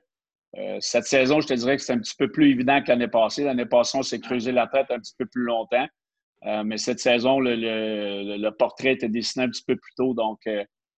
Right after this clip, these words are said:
euh, on est vraiment content pour ces gars-là. Puis, euh, euh, c'est un petit peu le, le, le, le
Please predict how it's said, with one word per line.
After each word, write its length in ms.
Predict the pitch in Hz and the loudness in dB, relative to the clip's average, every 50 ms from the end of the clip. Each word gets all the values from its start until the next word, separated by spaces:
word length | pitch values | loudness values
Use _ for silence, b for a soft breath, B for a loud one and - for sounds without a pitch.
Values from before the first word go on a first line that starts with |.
| _ _ _ _ - | _ _ _ _ -12
euh, 180 | 95 101 98 98 101 107 | -8 -6 -6 -4 -4 -4
on 120 | 107 107 101 | -6 -4 -4
est 80 | 110 | -4
vraiment 600 | 107 113 113 113 120 120 120 120 120 117 113 110 107 | 0 0 2 4 4 4 4 6 4 4 2 0 -2
content 460 | - - 117 110 110 - - 120 120 | -2 -2 -2 -2 -2 0 0 0 0
pour 160 | 104 - 104 | 0 -4 -6
ces 160 | - - 117 107 | -4 -4 -4 -4
gars-là. 340 | 107 110 110 110 120 127 120 123 | -2 -2 -2 0 0 0 0 -2
Puis, 380 | - - 113 107 107 104 104 104 | -8 -8 -6 -4 -4 -4 -4 -4
euh, 160 | 101 101 101 95 92 _ _ _ _ _ _ _ _ - | -4 -4 -4 -4 -8 _ _ _ _ _ _ _ _ -16
euh, 160 | 101 95 95 | -16 -16 -14
c'est 260 | 95 - - 110 - | -12 -8 -8 -4 0
un 80 | 127 123 | 0 0
petit 200 | 110 107 - - | 0 0 -6 -4
peu 140 | - 143 143 | 2 4 6
le, 160 | 139 135 127 | 6 6 6
le, 460 | 123 120 120 117 113 110 110 107 107 | 4 4 2 0 0 0 -2 -2 -2
le, 260 | 107 107 107 104 101 95 - - _ - - _ _ - | -4 -4 -4 -4 -6 -8 -10 -18 _ -20 -20 _ _ -14
le 240 | 104 107 107 113 | -8 -4 -2 -2